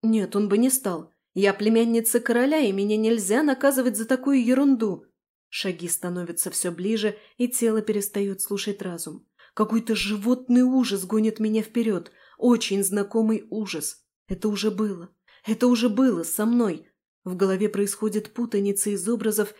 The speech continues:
и я начинаю задыхаться, словно на шею снова набросили невидимую удавку. Но тело не чувствует усталости,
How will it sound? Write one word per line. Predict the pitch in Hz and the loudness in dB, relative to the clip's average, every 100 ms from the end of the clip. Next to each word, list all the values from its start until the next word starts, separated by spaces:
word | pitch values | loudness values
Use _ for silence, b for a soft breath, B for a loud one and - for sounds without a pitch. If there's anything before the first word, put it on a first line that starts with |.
| b b | b b
и | |
я | 214 | 0
начинаю | 214 214 226 220 202 | 2 0 0 -2 -2
задыхаться, | 214 208 226 220 190 - 156 | -4 -4 -4 -6 -6 -6 -6
словно | 185 185 208 | -4 -2 0
на | 208 | -2
шею | 202 - 240 226 | -2 -2 -2 -2
снова | 151 240 220 | 0 0 2
набросили | 214 196 208 240 254 233 214 B B | 0 0 0 0 2 0 0 B B
невидимую | 247 220 202 220 220 226 | 4 4 2 2 2 -2
удавку. | 190 202 175 - - _ _ _ _ - | -2 -4 -6 -12 -18 _ _ _ _ 0
Но | 214 | 0
тело | 202 226 233 | 4 4 4
не | 226 226 | 2 0
чувствует | 240 226 214 220 226 | -2 -4 -4 -4 -4
усталости, | - 220 202 170 - 175 | -4 -4 -2 -4 -4 -6